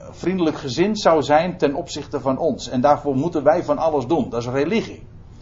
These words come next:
We moeten God naderen. Het evangelie staat er haaks op. Want niet de mens moet naderen tot God, maar God nadert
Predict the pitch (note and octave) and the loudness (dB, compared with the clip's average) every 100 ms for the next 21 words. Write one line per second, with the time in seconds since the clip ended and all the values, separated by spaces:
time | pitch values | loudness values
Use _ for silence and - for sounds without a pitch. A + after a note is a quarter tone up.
0 | - A#2+ C3+ F#3+ D3+ - F3+ E3+ F3+ B2+ | -12 -2 -2 0 -4 -4 -2 2 4 2
1 | - - - - - - C#3 C3 F3 G3 | -2 -14 -18 -20 -20 -8 -4 -2 2 2
2 | F3 D#3+ C3+ - A2+ C#3 D#3+ F3+ G3 A3+ | 4 2 2 0 2 4 2 2 2 0
3 | - - - D3 C#3 D#3 D3 C3 D3+ D3 | -10 -12 -2 -2 0 -4 -2 2 4 4
4 | - - - - - A#2+ D#3+ D3+ C#3+ D#3 | 0 -8 -14 -20 -12 -4 -2 2 4 4
5 | C3 A#2+ A2+ A2+ - F#3 F#3 D3+ C3+ - | 2 -2 -2 -4 -2 -2 0 0 0 0
6 | F#3 - A#2+ C3+ D#3 D3+ C#3+ - - | -2 -2 -2 0 2 0 -4 -8 -16